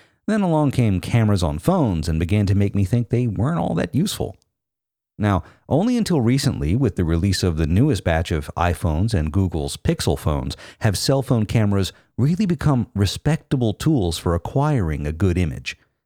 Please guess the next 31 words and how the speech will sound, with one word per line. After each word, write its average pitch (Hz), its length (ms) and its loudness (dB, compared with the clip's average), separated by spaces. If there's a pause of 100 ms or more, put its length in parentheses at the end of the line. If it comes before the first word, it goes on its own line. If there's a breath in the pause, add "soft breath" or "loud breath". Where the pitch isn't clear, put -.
(120)
In 95 80 0
fact, 143 300 0 (300 loud breath)
I - 80 -2
have - 100 -2
a 349 80 -2
Pixel 143 340 -2
three 135 280 -4
A 139 260 0
specifically - 640 -4
because 139 320 -2
the - 80 -4
sample 131 400 -2
images 110 400 0
I 90 140 0
saw 87 440 -2
were 73 160 -4
so 135 420 -2
damn 110 420 -4
good. - 440 -2 (1200)
Point 156 300 2
and 139 100 4
shoot, - 320 0
my 135 140 2
lovelies, 143 500 0
is 92 160 2
pretty 151 320 0
much 127 380 0
dead 98 260 4
in 92 80 2
the 90 80 4
water. 73 420 -4